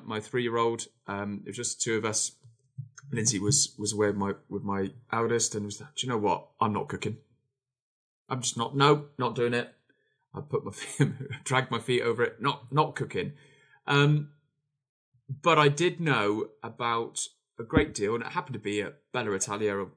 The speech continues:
a well-known chain, where I could have an adult's meal. And if I ate between four and six P M, cost Bella a pound. Well, it didn't cost Bella, it cost me a pound for Bella to have a three-course meal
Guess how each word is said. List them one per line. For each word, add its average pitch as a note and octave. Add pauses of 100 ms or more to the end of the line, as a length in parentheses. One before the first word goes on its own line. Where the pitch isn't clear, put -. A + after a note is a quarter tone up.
a F#2+
well-known G2
chain, G#2+ (300)
where C#3
I E3
could -
have D#3
an D3
adult's D#3+
meal. B2 (1120)
And B2+
if A#2+
I C3+
ate F3
between C#3
four E3
and D3+
six D3
P G#2
M, C3 (880)
cost - (200)
Bella B2+
a - (180)
pound. F3 (200)
Well, -
it -
didn't G#2
cost -
Bella, D#2
it D2+
cost -
me A#2
a F2+
pound G2 (360)
for B2+
Bella A#2+ (260)
to B2
have A2
a A2
three-course A2
meal G2